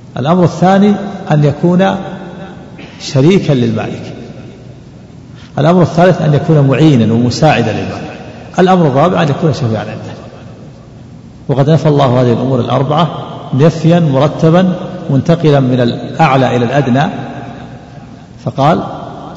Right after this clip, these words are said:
"قل ادعوا الذين زعم-، زعمتم من دونه"، لا يملكون، ما يملكون، ما يملكون أي شيء يطلبه العابد، لا يملكون ولا قليل ولا مثقال ذرة.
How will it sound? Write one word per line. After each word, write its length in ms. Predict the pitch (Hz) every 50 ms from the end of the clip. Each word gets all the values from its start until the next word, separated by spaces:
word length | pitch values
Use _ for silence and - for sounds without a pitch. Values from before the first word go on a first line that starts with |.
| - -
"قل 120 | 156 160 214
ادعوا 180 | 214 208 196
الذين 320 | 190 180 170 175 170 165 160
زعم-، 320 | 160 156 156 156 156 160 151
زعمتم 320 | - 160 151 160 156 160
من 80 | 151 143
دونه"، 160 | 151 147 135
لا 240 | 165 214 226 226 233
يملكون، 400 | 202 196 185 - - 156 107 - - - - - - - - -
ما 120 | 113 110 95
يملكون، 320 | 76 - - - - 120 113 - - - - - - - - - - -
ما 80 | 185
يملكون 240 | 196 180 185 185 165
أي 180 | 165 202 226 196
شيء 240 | - - 156 131 127
يطلبه 300 | 120 139 120 107 107 110
العابد، 300 | - 98 107 104 - 107 - - - - - - - - - - - - - - - - -
لا 200 | 156 175 196 214
يملكون 440 | 202 196 185 - - 220 214 185 - - - - - - - - - - -
ولا 180 | 190 214 226
قليل 320 | 196 - 190 151 127 101 - - - - - - - - - - - - - - - - - - -
ولا 200 | 147 165 185 196
مثقال 340 | 185 170 - - 143 127 113
ذرة. 280 | 104 107 104 107 101